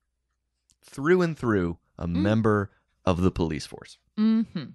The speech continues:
Speaker 2: Number four. After being kicked out of the Playboy Mansion, a woman joins a sorority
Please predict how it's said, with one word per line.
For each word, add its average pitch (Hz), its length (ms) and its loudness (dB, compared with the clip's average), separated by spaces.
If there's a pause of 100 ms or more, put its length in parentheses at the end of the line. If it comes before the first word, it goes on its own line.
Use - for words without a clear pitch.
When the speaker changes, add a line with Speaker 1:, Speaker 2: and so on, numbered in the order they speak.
(1900)
Speaker 2:
Number 196 460 0
four. 269 380 0 (460)
After 220 300 2
being 220 360 0
kicked - 360 -6
out 214 240 6
of 196 60 0
the 180 100 0
Playboy 185 460 0
Mansion, 175 640 2 (340)
a 208 100 0
woman 277 460 0
joins 233 400 2
a - 60 -4
sorority 208 840 0